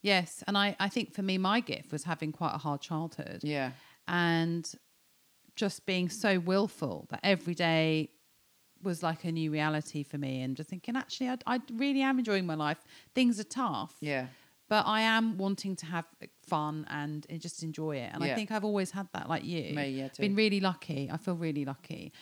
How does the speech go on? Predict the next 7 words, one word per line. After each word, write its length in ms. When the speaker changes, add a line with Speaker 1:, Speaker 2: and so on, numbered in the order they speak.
Speaker 1:
Um, 480
but 100
I 80
love 220
this 180
idea 380
that, 260